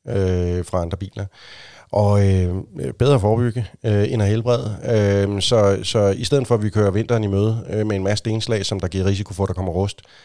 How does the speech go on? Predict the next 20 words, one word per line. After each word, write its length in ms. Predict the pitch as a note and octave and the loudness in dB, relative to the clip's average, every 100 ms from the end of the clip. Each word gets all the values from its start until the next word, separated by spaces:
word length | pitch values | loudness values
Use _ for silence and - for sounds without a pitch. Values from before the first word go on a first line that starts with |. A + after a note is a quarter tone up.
| _ - | _ -2
jamen 200 | G#2 F2+ | -2 0
så, 120 | G#2 | 2
øh, 480 | G2 G2 F#2+ F2+ F2 | 4 4 4 2 0
så 120 | - | -2
få 100 | F2+ | -2
gået 160 | G#2 F#2+ | -2 -2
den 60 | |
igennem, 340 | F2+ G#2 C3+ A2+ - | -2 -4 -4 -12 -4
og 140 | G#2 | -2
eventuelt 300 | F#2+ - - | -2 -4 -8
få 80 | G2+ | -6
pletrepareret 640 | - F#2+ G2 F#2+ F#2+ F2+ | -4 -4 -4 -2 -2 -2
de 100 | G2 | -2
her 120 | G2 | -2
stenslag, 420 | F2 G#2 G2 - - | -2 -6 -6 -8 -8
inden 160 | F#2+ | -8
de 140 | F#2+ F#2 | -6 -4
udvikler 340 | F2+ G2 G2+ | -2 -4 -6
sig 160 | F#2+ F#2 | -10 -10
til, 300 | - F#2+ E2 | -8 -6 -8